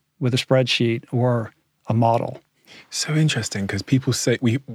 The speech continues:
Speaker 2: we've had a lot of, um, emotion on our show. And in hindsight, when you're interviewed, people are trying to ask you how that happens. And so you're trying to figure it out yourself. So you're trying to apply your head and go, "Well, maybe it's because we do this and this and this and this and this."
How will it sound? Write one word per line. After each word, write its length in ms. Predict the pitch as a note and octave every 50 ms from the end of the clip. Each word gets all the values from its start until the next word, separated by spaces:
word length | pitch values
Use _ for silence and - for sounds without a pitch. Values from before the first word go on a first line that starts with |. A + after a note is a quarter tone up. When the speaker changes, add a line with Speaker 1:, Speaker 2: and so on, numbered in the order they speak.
| - -
Speaker 2:
we've 240 | A2+ A#2 B2 A2 -
had 140 | - B2
a 20 | B2
lot 160 | A#2+ A#2+ A#2
of, 160 | A2+ G#2+ G#2
um, 220 | A2+ A2 G#2+ G#2+ -
emotion 460 | A#2 G#2+ A2 A2+ A#2 A#2 - - A#2
on 100 | A2 G#2+
our 140 | G#2 G2+ G2
show. 440 | G2 - B2 A2+ G2+ G2 F#2 F#2 F#2+ - - - - - - - _ _ _
And 160 | - B2+ C3
in 80 | C3+ B2
hindsight, 1040 | A2+ - - - - F3 F3+ F#3+ F#3 F3 - - - G2+ G2+ G2 G2+ G#2 A2 A#2 - _ _ _ _ _ _ _ _ _
when 180 | C3+ B2 B2 B2
you're 180 | B2 B2 A2 -
interviewed, 420 | E3 F3 D#3+ - G2+ G#2+ G2 G2 - - _ _ _ _ _
people 200 | - C3 B2+ B2
are 60 | B2+ - _ - _
trying 260 | - - C#3 B2+ B2+
to 40 | - - _ _ -
ask 220 | C3 B2+ - -
you 60 | B2+
how 160 | A2 - A#2+
that 120 | A2 A#2+ -
happens. 520 | - C3+ - - A2 F#2+ F#2 F#2+ F#2 - - _ _ _ _ - -
And 120 | C3 C3
so 60 | -
you're 140 | D3+ D3 D#3
trying 160 | - - D#3
to 60 | C3
figure 180 | - C#3 C3 C3+
it 60 | C3
out 120 | B2 B2 A#2
yourself. 480 | G#2 - - D#3+ D3 G2+ - - - _ _ _ _ -
So 100 | - C3+
you're 60 | B2+
trying 280 | - - D#3 D3+ D3+
to 100 | C#3 -
apply 400 | C#3 - - _ _ - C3 B2
your 160 | A#2+ A#2 G#2+ -
head 240 | - D#3 B2+ A2+
and 80 | A2+ G#2
go, 80 | A2+ G#2+
"Well, 180 | G#2 A2+ A2
maybe 240 | A2 B2 B2 G#2+ B2
it's 140 | A#2+ - -
because 260 | - A#2+ - A#2+ G#2
we 80 | A2 G#2+
do 140 | G2+ A2+
this 320 | G2+ - B2 A#2+ A#2+ - A2
and 80 | G#2
this 180 | A2+ A2+ G#2 -
and 80 | G#2+ A2+
this 140 | A2+ A2
and 80 | A2+ A2+
this 100 | A2 -
and 60 | - B2+
this." 140 | A2+ -